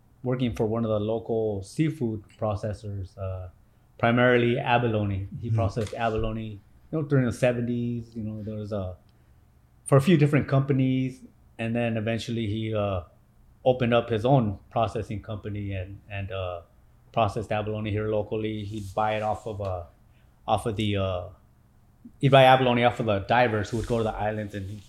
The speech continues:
Speaker 1: p-, pluck it off of the rocks and, you know, sell it. And, um, but eventually, uh,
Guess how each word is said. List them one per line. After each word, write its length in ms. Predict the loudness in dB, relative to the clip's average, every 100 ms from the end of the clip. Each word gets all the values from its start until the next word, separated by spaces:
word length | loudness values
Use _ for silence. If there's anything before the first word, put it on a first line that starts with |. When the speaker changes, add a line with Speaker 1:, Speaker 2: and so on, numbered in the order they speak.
| -16
Speaker 1:
p-, 80 | -16 -12
pluck 200 | -10 -6
it 60 | -4
off 160 | -6
of 60 | -6
the 60 | -8
rocks 380 | -6 -6 -8
and, 120 | -10 -12 -12
you 60 | -14
know, 60 | -10
sell 240 | -8 -6
it. 160 | -8 -10
And, 140 | -12 -16 _ _ _ _ _ _ -8
um, 400 | -2 0 -2 -4 -12 _
but 200 | 4 8
eventually, 760 | 8 8 6 4 2 0 -2 -4 -4
uh, 340 | -2 0 -2